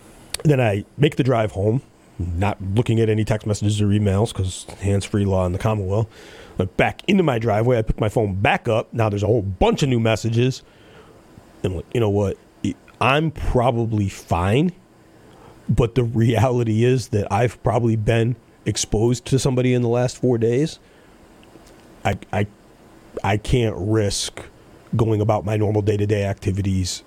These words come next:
and it, exposing my friends, right? It, it, that just would be wrong.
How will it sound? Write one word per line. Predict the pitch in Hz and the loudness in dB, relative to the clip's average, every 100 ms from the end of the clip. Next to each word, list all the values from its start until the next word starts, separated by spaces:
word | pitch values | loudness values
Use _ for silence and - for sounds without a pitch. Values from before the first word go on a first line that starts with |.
| - - - | -20 -12 -2
and | 104 98 | -2 -2
it, | 101 - - - - - - - - | -4 -6 -12 -20 -20 -20 -20 -20 -8
exposing | - - 120 104 | -4 2 2 2
my | 92 | 0
friends, | 165 170 175 - - - - | 0 2 -2 -8 -20 -20 -4
right? | - - | 0 2
It, | 113 - | 0 -4
it, | 98 110 | -6 0
that | 131 135 | 0 0
just | - 151 | 0 0
would | 175 | 2
be | 160 226 | 2 2
wrong. | 185 95 85 | 0 -2 -8